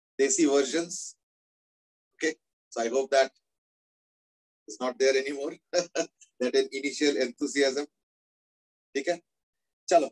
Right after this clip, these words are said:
तो like, uh, we were discussing last class, we were discussing last class about, uh,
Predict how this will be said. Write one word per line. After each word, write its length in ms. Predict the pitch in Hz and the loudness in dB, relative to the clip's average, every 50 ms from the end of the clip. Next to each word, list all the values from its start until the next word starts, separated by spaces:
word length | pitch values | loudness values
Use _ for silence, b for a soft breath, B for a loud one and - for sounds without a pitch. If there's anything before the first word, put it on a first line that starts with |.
| _ - | _ 2
तो 60 | 196 | 4
like, 240 | 202 208 208 202 214 | 6 6 4 4 2
uh, 140 | 220 214 202 | 2 2 2
we 100 | 185 214 | 0 2
were 200 | 196 233 247 254 240 | 2 4 2 2 4
discussing 520 | 190 214 208 - - - - 247 233 226 196 | 2 0 2 2 -2 -2 -2 -4 -2 2 4
last 280 | 170 175 185 - - | 4 4 4 2 0
class, 480 | 233 220 165 170 170 - - - - - _ _ _ _ _ _ _ _ _ _ _ _ _ _ _ _ _ _ _ _ _ _ _ _ _ _ _ _ _ _ _ - | 2 4 4 4 2 0 -6 -12 -14 -16 _ _ _ _ _ _ _ _ _ _ _ _ _ _ _ _ _ _ _ _ _ _ _ _ _ _ _ _ _ _ _ -2
we 60 | 156 | 2
were 140 | 175 202 196 | 2 2 2
discussing 420 | 175 170 - 202 196 202 214 202 | 0 -2 -2 -2 -4 -4 -2 0
last 260 | 180 165 165 165 - | 2 2 2 2 0
class 180 | - 196 180 170 | -4 -4 -4 -4
about, 380 | 185 160 175 180 185 180 - 165 | -4 0 0 0 0 -2 -2 -2
uh, 220 | 156 143 131 | 0 0 0